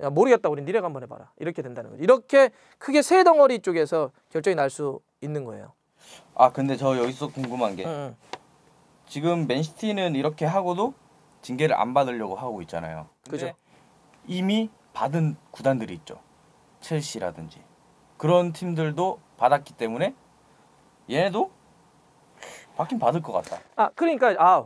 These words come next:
Speaker 1: 되게 중요한 포-, 포인트를 얘기했는데, 맨시티가 다른 팀과의 형평성을 당연히 얘기할 거예요.
Speaker 2: 음.
Speaker 1: 근데 당연히 그렇지만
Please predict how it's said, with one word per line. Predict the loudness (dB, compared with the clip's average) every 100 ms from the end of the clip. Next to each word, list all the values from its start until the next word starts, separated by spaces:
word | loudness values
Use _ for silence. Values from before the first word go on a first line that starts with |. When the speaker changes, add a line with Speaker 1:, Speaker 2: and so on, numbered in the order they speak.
| -4
Speaker 1:
되게 | -4 -4
중요한 | 2 2 2 -4
포-, | -14
포인트를 | -16 -10 -8 -6 -8
얘기했는데, | -8 -10 -10 -10 0
맨시티가 | 0 0 0 2 4 2 -2 _ _ _ _ _ _
다른 | 2 6 6 4
팀과의 | -2 -2 4 6 6 4
형평성을 | -2 -4 -2 -2 -4 -8 0 2 2 -2 0 2 2 -2 -6
당연히 | -6 -2 -2
얘기할 | 0 -2
거예요. | -4 -10 -14
Speaker 2:
음. | -20 -20 -20 _ _ _
Speaker 1:
근데 | 0 2 2 0 _ _ _ _ -4
당연히 | 0 2 4
그렇지만 | 2 2 -2 -2 -4